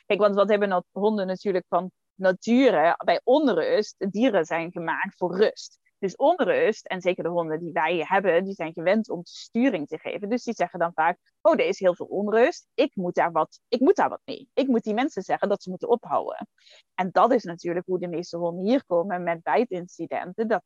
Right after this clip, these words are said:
die, die wilden niet bijten, maar die mensen waren raar aan het doen.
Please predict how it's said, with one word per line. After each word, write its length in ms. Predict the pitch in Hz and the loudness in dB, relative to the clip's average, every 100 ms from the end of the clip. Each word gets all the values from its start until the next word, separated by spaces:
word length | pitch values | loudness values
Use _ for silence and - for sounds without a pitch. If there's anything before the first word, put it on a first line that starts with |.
| _ | _
die, 380 | - _ 139 - | -20 _ -20 -16
die 160 | 151 | -8
wilden 280 | 135 254 494 | 2 2 2
niet 140 | - 214 | -2 -2
bijten, 480 | 151 90 - 175 226 | -2 -2 -4 -2 -2
maar 80 | |
die 100 | 190 | -2
mensen 240 | 175 214 170 | -4 -4 -6
waren 240 | 151 147 | -10 -8
raar 140 | 151 165 | -4 -2
aan 120 | 175 | 0
het 140 | 220 | 0
doen. 160 | 226 330 | 0 -2